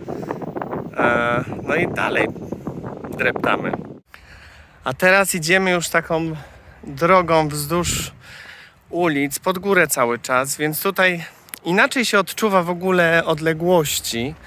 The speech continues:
e, ale jest uroczo, absolutnie fantastycznie. Jesteśmy cali spoceni, no bo tu jest prawie trzydzieści stopni, więc jest naprawdę gorąco. E, nie spodziewaliśmy się takich temperatur, chociaż wiedzieliśmy, że będzie cieplej niż w Londynie. W każdym razie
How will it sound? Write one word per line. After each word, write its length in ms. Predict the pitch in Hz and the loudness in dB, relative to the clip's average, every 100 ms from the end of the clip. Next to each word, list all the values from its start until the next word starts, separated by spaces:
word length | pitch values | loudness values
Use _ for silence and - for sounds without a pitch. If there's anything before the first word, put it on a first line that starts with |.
| - - - - - - - | -16 -16 -20 -20 -20 -20 -4
e, 180 | 143 151 | 2 4
ale 200 | 160 180 | 2 2
jest 200 | 208 - | 0 2
uroczo, 440 | 226 190 151 147 | 4 4 4 2
absolutnie 520 | 147 147 196 196 - 180 | 0 0 -2 -2 -2 0
fantastycznie. 680 | 180 165 170 - 135 - | 0 0 -2 -2 -2 0
Jesteśmy 360 | 160 190 - 196 | -2 -2 -2 2
cali 240 | 220 202 | 2 2
spoceni, 540 | 190 196 185 190 160 147 | 0 -2 2 2 2 0
no 100 | 147 | 0
bo 140 | 151 | -2
tu 120 | 165 | -2
jest 200 | 165 160 | 0 0
prawie 240 | - 180 180 | 2 2 2
trzydzieści 520 | - 160 175 - 170 | -2 -4 -2 -2 0
stopni, 420 | - 175 - 156 | 2 2 2 -2
więc 360 | 147 143 139 - - - - - - | 0 0 -2 -8 -16 -18 -18 -18 -8
jest 120 | 143 | -4
naprawdę 360 | 135 147 190 190 | 0 2 4 4
gorąco. 720 | 180 170 151 147 - 190 226 - - - - - - - - | 6 6 4 2 4 6 6 2 -18 -20 -20 -20 -20 -8 0
E, 440 | 170 170 170 170 - - - | 4 6 6 4 0 -6 -6
nie 60 | 175 | -4
spodziewaliśmy 640 | - 180 170 175 170 - | -2 -2 0 2 2 -4
się 120 | 143 151 | -4 -4
takich 360 | 143 147 139 | -4 -4 -8
temperatur, 720 | - 151 143 143 139 135 156 | -6 -4 0 4 2 2 -4
chociaż 260 | 156 147 139 | -4 -4 -6
wiedzieliśmy, 480 | 139 139 147 147 127 | -6 -6 -6 -4 -4
że 120 | 113 | -2
będzie 240 | 131 123 | -2 -4
cieplej 340 | 127 - - 127 | -4 -8 -6 -6
niż 160 | 131 | -4
w 20 | 123 | -4
Londynie. 420 | 117 120 110 117 - - - - - - | -4 -4 -6 -8 -10 -18 -16 -16 -16 -18
W 40 | - | -4
każdym 320 | 180 180 190 | -2 0 2
razie 460 | 185 180 175 185 | 4 4 4 4